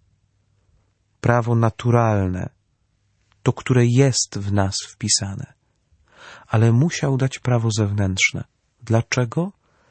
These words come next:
Ano dlatego, że kondycja i natura ludzka została skrzywiona. Kondycja i natura ludzka została zraniona.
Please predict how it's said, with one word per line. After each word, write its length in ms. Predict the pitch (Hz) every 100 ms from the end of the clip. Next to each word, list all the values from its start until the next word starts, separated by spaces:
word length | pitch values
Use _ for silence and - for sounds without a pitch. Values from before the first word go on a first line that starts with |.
| _ _ _ -
Ano 260 | 107 117
dlatego, 600 | 107 101 - 156 - 127 - _ _ _
że 140 | - 101
kondycja 680 | - 98 95 139 - 139
i 100 | 123
natura 340 | 113 98 131 117
ludzka 380 | 110 110 - 101
została 360 | 101 - 95
skrzywiona. 760 | - - - 95 95 90 90 - _ _ _ _ _ _ _ _ _ _ _ _ _ _ _ _ -
Kondycja 560 | 110 104 127 - 127
i 80 | 117
natura 340 | 113 101 117 104
ludzka 340 | 127 - 110
została 360 | 104 - 101 98 98
zraniona. 720 | 101 101 98 101 95 87 -